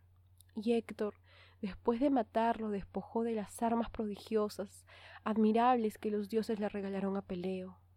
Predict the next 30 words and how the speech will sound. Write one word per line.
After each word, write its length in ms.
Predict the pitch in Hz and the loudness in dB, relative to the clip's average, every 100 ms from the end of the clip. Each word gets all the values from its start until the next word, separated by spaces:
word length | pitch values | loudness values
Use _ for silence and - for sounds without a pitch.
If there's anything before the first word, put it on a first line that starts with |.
| _ _ - | _ _ -16
su 160 | 185 | -12
padre. 460 | - 185 170 - - _ _ _ _ _ _ _ _ _ _ _ _ _ _ _ _ _ - _ - | -8 -8 -8 -12 -20 _ _ _ _ _ _ _ _ _ _ _ _ _ _ _ _ _ -20 _ -4
Ojalá 380 | 220 240 214 | 0 4 4
te 180 | 208 214 | 4 0
hubieses 280 | 208 208 220 | 0 -2 -4
quedado 360 | - 202 196 202 | -2 2 4 4
en 120 | 202 | 4
el 120 | 196 | 2
mar, 380 | 190 196 190 - - - - - - - - | 2 0 0 -4 -12 -20 -20 -20 -20 -12 -6
y 100 | 262 | 2
Peleo 380 | 277 262 254 | 4 8 6
se 120 | 269 233 | 6 0
hubiese 200 | 233 262 | 0 -2
casado 440 | 226 - 214 214 | -4 2 4 4
con 180 | 220 214 | 2 0
alguna 320 | 196 202 226 | 0 4 4
mortal 720 | 214 202 - - 208 190 214 - | 4 2 0 2 2 2 -2 -2
para 200 | 214 208 | -2 -2
que 160 | 208 | -2
ahora 220 | 202 214 | 0 2
no 160 | 214 214 | 2 2
sufras 500 | - 226 214 202 190 | 0 -2 -2 -4 -4
este 220 | 208 - | -4 -2
dolor, 480 | 196 190 196 196 226 _ - - - - | 0 0 0 0 -4 _ -20 -20 -20 -6
el 140 | 226 220 | 2 4
de 100 | 208 | 4
que 100 | 208 | 2
muera 320 | 202 208 214 | 2 2 2
tu 160 | - 202 | 0 0
hijo, 420 | 214 - 196 | 0 -4 -10